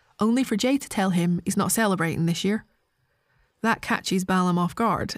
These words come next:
and Ben asks why not. And Jay talks about how he spends year after year standing completely still in terms of his life, while everyone else makes changes and advances. He's frustrated that he's still selling cars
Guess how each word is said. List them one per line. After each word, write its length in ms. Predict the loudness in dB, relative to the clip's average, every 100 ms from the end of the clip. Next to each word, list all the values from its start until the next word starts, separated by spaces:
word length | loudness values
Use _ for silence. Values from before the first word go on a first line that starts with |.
| -2
and 160 | 0
Ben 200 | 2 2
asks 360 | 2 0 -4 -2
why 220 | 0 0
not. 360 | 0 -2 -6 -18 _ _ _ _ _ -2
And 120 | 0
Jay 260 | 2 2 0
talks 260 | 0 -4 -2
about 220 | -2 -2
how 220 | 0 0
he 120 | 0
spends 360 | -2 0 0 2
year 400 | 2 2 2 0
after 300 | -2 -4 -2
year 480 | 0 2 2 2 0
standing 440 | 0 0 2 2
completely 640 | 2 -2 0 0 0 0 -2
still 320 | 0 0 0
in 120 | 0
terms 320 | 0 0 0
of 80 | 0
his 100 | 0
life, 380 | 0 -2 -4 -12 -20 -20 -20 -12 -2
while 180 | 0 0
everyone 300 | 0 0 0
else 260 | 0 0
makes 220 | -2 -2
changes 480 | -2 0 2 0 -2
and 100 | 0
advances. 680 | 0 0 -2 -2 -2 -4 -6 _ _ _ _ _ _ -4
He's 200 | -2 0
frustrated 640 | 0 0 0 0 0 -2
that 100 | -2
he's 180 | 0 -2
still 380 | -2 0 0 0
selling 340 | 0 0 0
cars 440 | 0 0 0 -2